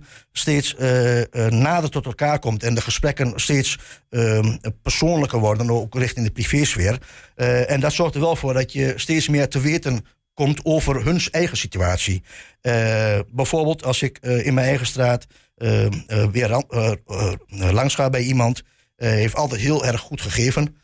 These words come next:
En nu geeft hij gewoon heel duidelijk aan van, ja, deze maand niet. Want, nou, dan geeft hij meestal een reden. En dan probeer ik daar toch weer iets dieper op in te gaan.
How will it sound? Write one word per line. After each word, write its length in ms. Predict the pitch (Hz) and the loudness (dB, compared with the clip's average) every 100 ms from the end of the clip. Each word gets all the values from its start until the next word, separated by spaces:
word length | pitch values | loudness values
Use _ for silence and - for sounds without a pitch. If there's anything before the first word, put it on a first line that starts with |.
| _ _ | _ _
En 220 | - 117 120 | -2 0 2
nu 180 | 127 147 | 2 4
geeft 200 | 135 123 | 2 0
hij 80 | |
gewoon 160 | 123 139 | 0 2
heel 140 | 135 | 2
duidelijk 340 | 123 127 127 - | 2 2 0 0
aan 140 | 127 | 0
van, 140 | 127 123 | 2 2
ja, 240 | 131 107 | 2 0
deze 260 | 113 135 117 | -2 0 2
maand 260 | 117 117 113 | 2 0 0
niet. 340 | 123 107 - _ _ | -2 -2 -8 _ _
Want, 380 | - 117 139 - - - - | -2 0 0 -4 -10 -20 -8
nou, 140 | 147 107 | -2 0
dan 120 | 92 | 0
geeft 260 | 123 113 | 0 -2
hij 120 | 107 95 | 0 0
meestal 340 | 110 110 98 | 0 0 2
een 80 | 95 | 2
reden. 360 | 107 120 143 | 2 2 0
En 120 | 135 127 | 2 2
dan 180 | 113 | 0
probeer 220 | - 123 120 | 0 0 0
ik 80 | 113 | -2
daar 100 | 98 | -4
toch 160 | 120 | -4
weer 200 | 104 113 82 - | -2 -2 -2 -12
iets 240 | 107 - 107 | -8 -6 -4
dieper 220 | 143 139 | -2 0
op 100 | 104 | 2
in 100 | 123 | 2
te 80 | 139 | 0
gaan. 340 | 135 135 139 | 2 2 2